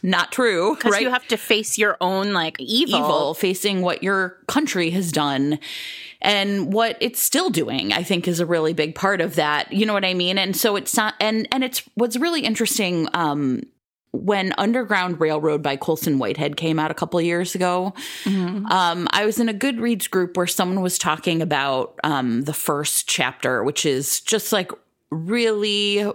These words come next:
Speaker 1: um, unflinching about the violence that slaves were subjected to.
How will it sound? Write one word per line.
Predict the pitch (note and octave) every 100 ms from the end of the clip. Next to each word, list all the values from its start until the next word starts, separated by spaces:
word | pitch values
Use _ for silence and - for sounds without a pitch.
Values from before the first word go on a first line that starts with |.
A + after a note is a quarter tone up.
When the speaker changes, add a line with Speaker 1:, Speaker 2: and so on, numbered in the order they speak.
| - _
Speaker 1:
um, | D3+ C3+ B2+ F2+ - _ _ E3
unflinching | E3+ F3 - C#3 C#3+ - A2 F#2+
about | C#3+ C3 -
the | C3+
violence | B2 G#2+ G#2+ C#3+ -
that | E2+
slaves | - C#3 C3 B2 C3+ -
were | C#3+
subjected | C3 C3 C3 - - - -
to. | - -